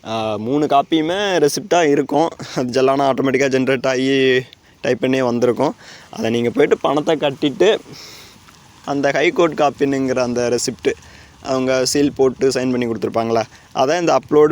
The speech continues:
பெய்டு செல்லானுங்கிற இடத்துல கிளிக் பண்ணி அதை அப்லோடு பண்ணணும். அவ்வளோதான், வேறு எதுவும் இல்லை. அதனால் மே இருபத்தேழு வரைக்கும், கடைசி வரைக்கும் போகாதீங்க. ஏன்னா ஆஃப்லைனில் பேங்க்கில் போயிட்டு பே-,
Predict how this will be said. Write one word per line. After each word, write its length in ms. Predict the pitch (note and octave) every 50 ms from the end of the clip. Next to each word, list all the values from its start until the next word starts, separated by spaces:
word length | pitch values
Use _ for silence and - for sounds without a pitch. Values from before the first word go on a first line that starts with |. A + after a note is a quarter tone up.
| C#3 -
பெய்டு 300 | C3+ C3+ C#3 C#3+ C#3 C3+ B2
செல்லானுங்கிற 640 | C3+ B2 B2 A#2+ B2 A#2+ A#2+ A#2+ A#2 A#2 A2+ A2 G#2+
இடத்துல 320 | G#2 - - B2 B2 C#3+ - - - - _ _ _ _ _ _ _ _ _ _ - C3+ C3 A#2+
கிளிக் 260 | - C#3 C#3+ - - -
பண்ணி 300 | C#3 C3 C3 C#3 E3+ F#3 - - - - -
அதை 260 | - - B2 B2 C3+
அப்லோடு 300 | B2+ - - C3 B2+ A#2+ A2+ -
பண்ணணும். 340 | A#2 A2 A2 G#2+ A2 - - - _ - - - -
அவ்வளோதான், 480 | A2+ A2+ B2 B2 A#2+ A2 A#2+ A#2 - _ - - - - - _ -
வேறு 240 | - A#2+ A#2+ A#2 A#2
எதுவும் 220 | A2+ G#2 B2 A#2+ A#2
இல்லை. 140 | A#2 G#2+ - - - - - _ -
அதனால் 340 | - B2+ C3+ C#3+ F3 F3+ D3+
மே 180 | D3+ E3 F3
இருபத்தேழு 400 | D#3 D#3 D#3 D3 B2 D3+ D3+ D3
வரைக்கும், 340 | C#3+ C#3+ C#3+ B2+ D#3 D3+ D3+
கடைசி 300 | C#3 C3 C3 C3+ - D3
வரைக்கும் 340 | C3+ C#3 C#3 D3 B2+ C3 C3
போகாதீங்க. 480 | A#2+ C3 B2+ A#2 B2 A#2+ B2 C#3+ D#3+ D3 - _ _ - C#3
ஏன்னா 340 | B2+ B2+ B2+ B2+ C3+ C#3+ D#3 E3 D#3 - -
ஆஃப்லைனில் 580 | B2 C3+ C#3 C3+ - D3+ D3 C#3+ C#3+ C3+ B2+ A#2
பேங்க்கில் 360 | A#2+ B2 C3 C3+ C3+ C3+ A#2+
போயிட்டு 300 | B2+ B2+ A#2 B2+ C3 G#2+ - _ _ - - - A#2 A2 A2 A2
பே-, 260 | A#2 A2+ A2+ A2 A2